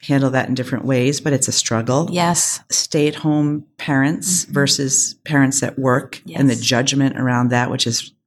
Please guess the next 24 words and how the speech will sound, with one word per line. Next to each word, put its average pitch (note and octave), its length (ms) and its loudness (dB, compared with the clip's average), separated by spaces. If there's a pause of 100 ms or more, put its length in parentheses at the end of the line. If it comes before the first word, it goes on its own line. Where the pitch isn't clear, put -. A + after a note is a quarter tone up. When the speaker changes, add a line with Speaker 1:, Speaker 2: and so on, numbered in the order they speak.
Speaker 2:
Yes. D3+ 420 -4
Speaker 1:
crazy. A#2+ 680 -2 (240)
Speaker 2:
I'm G3+ 160 0
looking A3 200 0
forward E3 260 0
to E3 80 -4
that D3+ 180 0
conversation. D3 480 -2
Speaker 1:
I F#3+ 60 0
am D3 200 2
too. C3 400 -2 (140)
I D3 120 2
really C#3 320 2
am C3 140 0
too. B2+ 460 0
And, D#3+ 360 0
Speaker 2:
No, F#3 140 2
Speaker 1:
uh, D3+ 320 -4
Speaker 2:
I F3 120 0
have, F3 360 -4
I F3 140 0
have F3 180 -2
loving E3 480 0
ourselves. D#3+ 1000 0